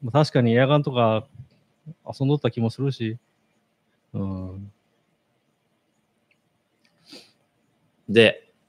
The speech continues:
Speaker 1: うん。
Speaker 2: また行くんすか？
Speaker 1: まあ、予定はないけど、まあ、行きたいなとは思うね。うん。
Speaker 2: 買うの？
Speaker 1: うん、そこね、悩んどる。でも、買わんかったら、もう、あのレンタルでまたやるのっていう気にな-、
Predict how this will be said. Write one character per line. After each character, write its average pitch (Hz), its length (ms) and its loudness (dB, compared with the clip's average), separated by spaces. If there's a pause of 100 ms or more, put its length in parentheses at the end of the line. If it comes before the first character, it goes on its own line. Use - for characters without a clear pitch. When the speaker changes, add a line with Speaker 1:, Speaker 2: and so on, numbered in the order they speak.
(420)
Speaker 1:
う 104 40 -6
ん。 92 140 -10 (1500)
Speaker 2:
ま 107 160 0
た - 320 0 (320)
行 92 140 -8
く 87 100 -2
ん 80 60 -10
す - 80 -20
か？ - 180 -20 (640)
Speaker 1:
ま 190 100 2
あ、 - 40 6
予 175 100 6
定 247 140 2
は 233 100 6
な 240 120 6
い 233 60 4
け 226 80 4
ど、 151 180 6
ま 147 180 6
あ、 123 60 6
行 123 100 0
き - 20 -14
た 151 140 6
い 120 40 4
な 117 140 4
と 101 140 -4
は 98 60 -2
思 95 180 -6
う - 20 -12
ね。 95 220 -8 (300)
う 107 100 -2
ん。 101 40 -2
Speaker 2:
買 107 200 6
う 98 40 6
の？ 73 220 -2 (640)
Speaker 1:
う 127 240 4
ん、 120 60 4
そ 131 100 4
こ 156 160 8
ね、 147 160 8
悩 131 180 8
ん 139 40 6
ど 139 80 8
る。 120 120 6
で 139 80 6
も、 147 220 6
買 - 180 2
わ 208 100 8
ん 233 60 4
か 254 100 0
っ 254 100 -14
た 131 100 2
ら、 131 280 4 (300)
も 123 640 4
う、 120 40 -6 (260)
あ 120 100 2
の 202 100 8
レ 202 140 8
ン 175 60 6
タ 165 100 6
ル 139 100 4
で 120 60 2
ま 120 140 0
た 143 80 2
や 139 80 6
る 131 100 4
の 120 80 4
っ 110 60 -4
て - 180 -14
い - 20 -8
う - 20 -20
気 117 120 -2
に 107 80 0
な-、 104 80 -6